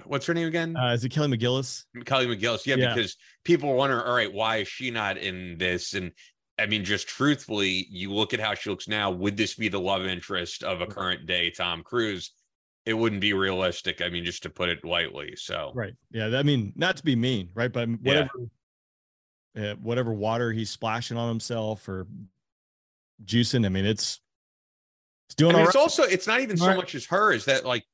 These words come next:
Speaker 1: people age. It's normal to look like her all these
Speaker 2: Yeah.
Speaker 1: years later. It's n-,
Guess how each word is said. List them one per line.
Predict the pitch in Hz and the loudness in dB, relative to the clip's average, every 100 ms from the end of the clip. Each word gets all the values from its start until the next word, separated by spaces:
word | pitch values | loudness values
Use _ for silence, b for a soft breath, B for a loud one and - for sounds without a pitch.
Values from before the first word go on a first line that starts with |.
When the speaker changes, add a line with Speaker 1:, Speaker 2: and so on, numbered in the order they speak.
| _ _ | _ _
Speaker 1:
people | 120 139 151 | -6 -2 2
age. | 165 190 147 - | 4 4 2 -2
It's | 123 - | -6 -6
normal | 90 127 156 143 | -2 0 2 2
to | |
look | 107 95 | 0 0
like | 107 95 | -2 -2
her | 101 101 | 0 0
all | 95 | 0
these | 101 | 0
Speaker 2:
Yeah. | 104 | 0
Speaker 1:
years | 95 | 0
later. | 92 101 98 B B - | 0 0 0 B B -2
It's | 127 - 110 | -2 -2 -10
n-, | 110 | -12